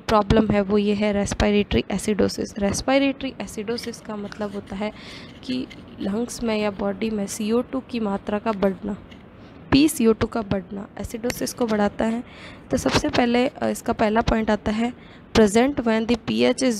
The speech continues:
low and the P C O two is elevated। अगर ये बता रहा है कि body में पीएच है उसका level कम है और पीसीओ टू का level क्या है, बढ़ रहा है, इसका मतलब respiratory acidosis।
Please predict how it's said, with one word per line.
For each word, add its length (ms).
low 160
and 200
the 160
P 160
C 220
O 80
two 260
is 160
elevated। 540
अगर 340
ये 160
बता 320
रहा 120
है 60
कि 140
body 340
में 180
पीएच 380
है 180
उसका 260
level 340
कम 240
है 180
और 200
पीसीओ 420
टू 140
का 140
level 320
क्या 180
है, 160
बढ़ 260
रहा 220
है, 140
इसका 280
मतलब 320
respiratory 640
acidosis। 720